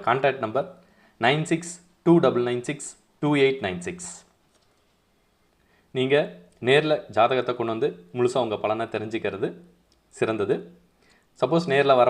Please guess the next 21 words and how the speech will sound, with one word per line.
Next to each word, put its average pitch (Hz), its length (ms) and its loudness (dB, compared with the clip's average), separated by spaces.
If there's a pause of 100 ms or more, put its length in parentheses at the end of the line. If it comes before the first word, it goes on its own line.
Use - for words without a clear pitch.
முடியாதவங்களுக்கு 113 640 2 (600)
WhatsApp 147 380 4
மூலியமாவும் 107 480 -4 (360)
தொடர்பு 131 360 4
கொண்டு, 110 180 -2 (1000)
நான் 151 180 4 (180)
அந்த 120 120 -2 (100)
ஜாதகத்துக்கு 117 440 2
உண்டான 101 180 0 (200)
முழு 131 220 6
பலனையும், 110 420 -2
முழு 113 200 0
விவரத்தையும் 104 480 -4 (160)
உங்களுக்கு 104 360 -2
சொல்றேன். 87 280 -8 (1200)
இந்த 185 200 2 (160)
ஜோதிட 151 300 4 (100)
தகவல் 120 320 2 (480)
உங்களுக்கு 139 340 0 (1200)
பல 123 180 6 (400)
நன்மைகளை 139 440 2